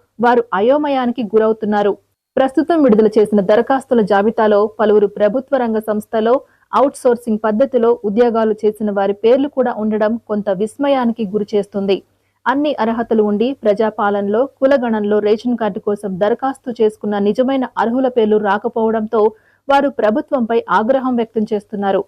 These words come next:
ప్రభుత్వం సర్వే చేస్తున్న అధికారులు ఇది తొలి జాబితా అని చెబుతున్నప్పటికీ ప్రజలు వారి మాటలను విశ్వసించడం లేదు.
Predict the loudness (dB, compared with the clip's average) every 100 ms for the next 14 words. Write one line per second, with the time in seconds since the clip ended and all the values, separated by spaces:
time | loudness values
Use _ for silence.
0 | _ _ 0 2 2 2 0 2 2 4
1 | 4 2 0 0 0 0 -2 0 0 2
2 | 2 0 -2 -2 0 2 2 2 0 0
3 | -2 -4 -2 -2 -2 -4 0 0 0 -2
4 | -2 0 -2 -2 _ _ 2 2 2 0
5 | 0 0 0 -2 -2 -2 0 -2 -4 -4
6 | -4 -2 -2 2 2 0 -4